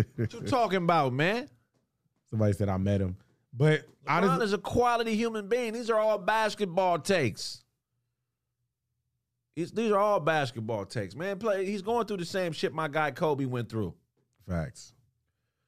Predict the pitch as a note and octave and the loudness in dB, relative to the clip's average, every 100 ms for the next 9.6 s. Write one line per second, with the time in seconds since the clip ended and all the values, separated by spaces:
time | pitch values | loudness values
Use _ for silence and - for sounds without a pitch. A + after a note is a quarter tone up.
0 | _ _ _ - E3 G#3 F#3 G#3 G3+ G3 | _ _ _ -4 -2 -2 0 2 2 0
1 | - G3 F#3+ F#3 A3 A#3+ A#3 G#3 F3+ F#3+ | 2 2 2 2 2 2 2 0 -2 -2
2 | F#3+ D#3 B2 G#3 G#3 F#3+ F3+ - G3 F#3 | -2 -4 -2 -2 -2 -4 -4 0 -2 -2
3 | F3 - C#3+ C#3 B2 - C3 F3 F#3 F3+ | -8 -4 0 0 -2 -6 -4 -2 -2 -4
4 | D3 D3+ F3 F#3 - F#3 G#3 A2 D#2 - | -2 0 2 0 0 0 0 -2 -6 -12
5 | - _ _ _ _ _ _ _ _ _ | -20 _ _ _ _ _ _ _ _ _
6 | - F3 G#3+ G3+ G#3 G3+ F3+ D#3 A#2+ E3+ | -4 0 2 0 0 0 2 0 2 2
7 | G3+ G3 E3+ D3 G#3 G3 F#3+ G3+ E3+ C3 | 4 2 2 2 4 4 2 2 0 2
8 | F#3 F#3 E3+ D3+ A3 A3+ G3 E3+ E3+ - | 0 0 -2 -2 0 0 0 -4 -6 -8
9 | B2+ A#2+ C#3 D3+ E3 | -10 -6 -4 -2 -2